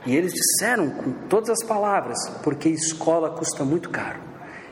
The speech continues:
E nós temos um valor, nosso filho tem que estudar em escola bilíngue." E nada contra a escola bilíngue, eu adoraria que o João estudasse em uma. E a Maria também. Nada contra.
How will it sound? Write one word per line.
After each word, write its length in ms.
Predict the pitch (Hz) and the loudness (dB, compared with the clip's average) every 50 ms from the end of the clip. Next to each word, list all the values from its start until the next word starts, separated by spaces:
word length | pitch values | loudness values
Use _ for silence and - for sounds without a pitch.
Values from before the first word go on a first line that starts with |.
| - - | 0 2
E 60 | 131 | 2
nós 160 | 139 143 - - - - - | 4 4 2 0 -2 0 2
temos 240 | - 196 208 202 180 | 4 4 4 4 4
um 100 | 202 196 | 2 2
valor, 260 | 190 180 160 139 123 | 4 4 2 2 2
nosso 320 | 123 143 170 180 - - - | 2 2 2 0 0 -2 0
filho 200 | - 196 185 180 - - - - | 0 0 0 0 -2 -8 2 4
tem 140 | - 233 240 | 4 4 4
que 60 | - | 2
estudar 360 | 233 240 - 190 156 190 220 | -2 0 0 2 4 4 4
em 40 | 233 | 4
escola 380 | 220 - - - - 208 233 233 | 2 0 -2 2 2 2 2 2
bilíngue." 720 | 226 220 220 277 262 202 139 131 - - - - - - - - - - - - - - - - - - - - - - - - - - - | 2 2 2 2 2 2 2 0 -2 -4 -4 -6 -6 -8 -8 -8 -10 -10 -12 -12 -14 -14 -14 -14 -14 -16 -16 -18 -18 -18 -18 -18 -18 -8 -2
E 80 | - 156 | 0 2
nada 280 | 190 226 262 247 190 | 2 2 2 0 -2
contra 360 | 208 - 220 247 269 262 - | -2 0 2 2 2 2 0
a 40 | 190 | -2
escola 320 | - - - - 175 165 147 | -2 -2 0 2 2 2 2
bilíngue, 460 | 139 139 139 147 175 202 202 160 151 | 0 0 0 2 2 2 2 2 0
eu 40 | 143 | 2
adoraria 480 | 147 220 220 196 175 160 160 190 208 | 2 2 2 2 0 0 0 0 0
que 100 | - - | 2 0
o 40 | 190 | 0
João 180 | 165 165 175 190 | 2 2 0 0
estudasse 560 | 185 185 - 185 165 170 175 175 - - 196 | 0 -2 -2 0 0 0 0 0 -2 -2 0
em 100 | 175 139 | 0 0
uma. 280 | 113 104 101 - - - - - - - - - - - - - - - - - - - - - - - - - - - - | -2 -4 -8 -10 -10 -12 -12 -14 -14 -16 -16 -18 -18 -18 -18 -18 -18 -18 -18 -18 -18 -16 -16 -14 -14 -14 -16 -16 -16 -12 -8
E 60 | - | -8
a 40 | 90 | -6
Maria 320 | 87 87 90 95 117 123 | -6 -4 -2 -2 -2 -2
também. 280 | - - - 82 - - - - - - - - - - - | -2 -4 -8 -10 -10 -12 -14 -16 -18 -18 -18 -18 -18 -10 -4
Nada 200 | - 202 - - | -2 0 0 0
contra. 420 | - - 170 180 139 - - - | 0 2 2 2 2 0 -6 -10